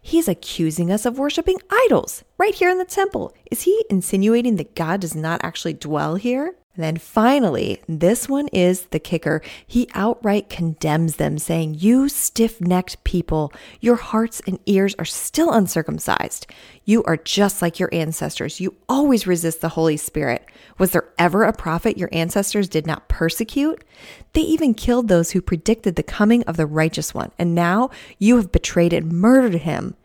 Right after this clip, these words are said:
You who have received the law that was given through angels, but have not obeyed it." Murderers, betrayers. Those are strong, dangerous accusations. But this isn't the first time these Christian preachers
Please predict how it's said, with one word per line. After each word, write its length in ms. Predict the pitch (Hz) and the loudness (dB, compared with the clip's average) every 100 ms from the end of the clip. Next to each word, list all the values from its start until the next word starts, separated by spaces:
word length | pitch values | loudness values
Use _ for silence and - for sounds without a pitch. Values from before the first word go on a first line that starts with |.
| _ - - - | _ -20 -14 0
You 320 | 190 233 262 | 4 6 4
who 160 | 226 190 | 4 2
have 160 | 170 | 2
received 420 | 160 - - 220 | -2 -4 0 0
the 80 | 285 | 2
law 300 | 277 202 175 | 2 4 4
that 100 | 165 | 2
was 160 | 156 - | -2 -6
given 320 | - 175 214 | -4 0 0
through 200 | 214 240 | 0 -4
angels, 460 | 175 160 147 135 - - - | -4 -4 -4 -6 -8 -16 -12
but 100 | - | -6
have 160 | 165 160 | -4 -2
not 400 | 170 160 156 160 - | 0 0 -2 -4 -2
obeyed 360 | 175 160 160 143 | 0 2 0 0
it." 280 | - - - - _ _ _ _ _ _ | -6 -10 -20 -20 _ _ _ _ _ _
Murderers, 760 | 175 165 170 180 196 220 233 - - - | -2 2 4 6 4 2 -2 -10 -16 -12
betrayers. 840 | 185 - - 160 135 123 - - - _ _ _ - | -8 -6 -2 -2 -2 -4 -6 -10 -14 _ _ _ -8
Those 240 | 185 202 | -6 -6
are 120 | - | -6
strong, 640 | 220 - - 165 156 160 185 - _ _ _ | -8 -6 -2 -2 0 -2 -2 -6 _ _ _
dangerous 640 | 175 170 170 156 147 - - | 0 0 0 0 -2 -6 -8
accusations. 960 | 151 - 151 - - - 104 - - - _ _ _ - | -8 -6 -4 -4 -4 -6 -8 -8 -12 -16 _ _ _ 0
But 100 | - | 0
this 180 | 202 - | 0 0
isn't 280 | 220 302 339 | 0 0 -4
the 60 | |
first 460 | 330 - 262 - - | -6 -2 -2 -2 -8
time 320 | 170 160 165 | -6 -4 -4
these 340 | 156 156 - - | -4 -4 -6 -10
Christian 480 | - 196 - 214 202 | -4 -4 -2 -4 -2
preachers 580 | - 190 - 151 139 | 0 -2 -2 -2 -2